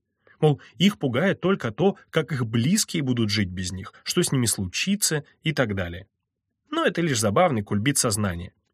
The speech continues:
И вот его причина. Несмотря на то, что бояться смерти вроде бы неправильно и некрасиво,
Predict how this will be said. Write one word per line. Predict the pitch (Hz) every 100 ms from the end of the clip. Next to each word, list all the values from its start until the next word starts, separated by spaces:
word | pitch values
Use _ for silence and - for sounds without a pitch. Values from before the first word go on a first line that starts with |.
| -
И | 254
вот | 254 -
его | 131 139
причина. | 127 107 - 82 - _ _ _ _ _ _ _ _ - - -
Несмотря | - - 156 190 220
на | 135
то, | -
что | - -
бояться | - 156 160 -
смерти | - 160 143 113
вроде | 101 147 110
бы | 98
неправильно | 101 95 151 165 120 101
и | 98 135
некрасиво, | 120 107 98 92 - 214 202